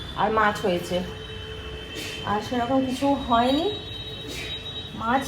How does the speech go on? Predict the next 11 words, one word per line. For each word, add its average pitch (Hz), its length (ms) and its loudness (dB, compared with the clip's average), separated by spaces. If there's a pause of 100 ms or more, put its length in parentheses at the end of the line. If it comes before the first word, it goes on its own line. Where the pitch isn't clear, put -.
(160)
ভাত, 254 240 4 (200)
কালকার 226 300 4 (100)
বড়াও 226 280 12 (120)
ছিল, 269 160 2 (320)
সেই 247 140 2 (100)
বড়া 220 300 2
দিয়েছি, 262 340 -4 (180)
পনির 240 380 4
দেবো, 262 220 8 (560)
মাছ 214 180 2 (140)
দেবো, 247 200 6